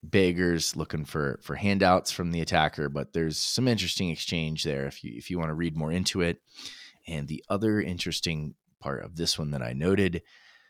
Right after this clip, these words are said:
last week we talked about the Forta network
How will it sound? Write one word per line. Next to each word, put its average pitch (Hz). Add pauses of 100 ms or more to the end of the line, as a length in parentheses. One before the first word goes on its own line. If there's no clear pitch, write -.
(240)
last 90
week 101
we 87
talked 76
about 78
the 73
Forta 82
network 95